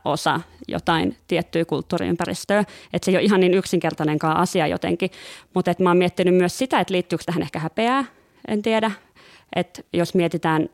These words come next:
vanhoja sukutaloja, niin ehkä siellä on vielä aina sit, olisiko siellä vaikka pieni toivon pilkahdus, että josko suvussa vielä jossain vaiheessa olisi joku, joka haluaisi sen talon pelastaa paikoilleen.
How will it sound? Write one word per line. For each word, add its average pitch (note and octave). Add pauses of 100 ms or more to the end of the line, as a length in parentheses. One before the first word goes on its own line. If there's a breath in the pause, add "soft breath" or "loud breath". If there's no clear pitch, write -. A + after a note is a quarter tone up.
vanhoja E3
sukutaloja, D#3 (240)
niin D#3 (1120 soft breath)
ehkä F3+
siellä E3+
on E3
vielä F3
aina F3
sit, -
olisiko F3+
siellä G3
vaikka G#3
pieni A3+
toivon A3
pilkahdus, F#3+
että F3+
josko F3
suvussa F#3
vielä D#3
jossain F3+
vaiheessa D#3+
olisi D#3+
joku, D#3+
joka D#3
haluaisi D#3+
sen D#3
talon E3
pelastaa D#3
paikoilleen. G3